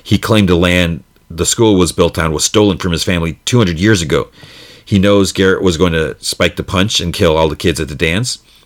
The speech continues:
Ansel confessed the whole thing to him in a drunken stupor. It was his idea.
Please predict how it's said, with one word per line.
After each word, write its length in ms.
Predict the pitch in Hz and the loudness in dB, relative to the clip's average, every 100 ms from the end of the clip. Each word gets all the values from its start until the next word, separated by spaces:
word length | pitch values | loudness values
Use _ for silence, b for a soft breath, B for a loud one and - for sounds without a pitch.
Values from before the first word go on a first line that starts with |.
| b _ | b _
Ansel 520 | 107 101 98 90 87 - - - | 0 0 2 2 0 -8 -14 -4
confessed 400 | 98 104 98 - | -2 0 0 0
the 80 | |
whole 140 | 95 87 | 2 2
thing 260 | - 110 | 2 0
to 200 | 92 95 | 0 0
him 80 | 85 | 0
in 100 | 80 | 0
a 40 | 78 | 0
drunken 320 | 92 85 82 | 0 0 -4
stupor. 480 | - 104 95 73 73 B B | 0 0 2 0 0 B B
It 80 | 90 | 2
was 160 | 85 | 2
his 180 | 110 104 | 2 2
idea. 460 | 104 87 82 78 | 2 2 0 0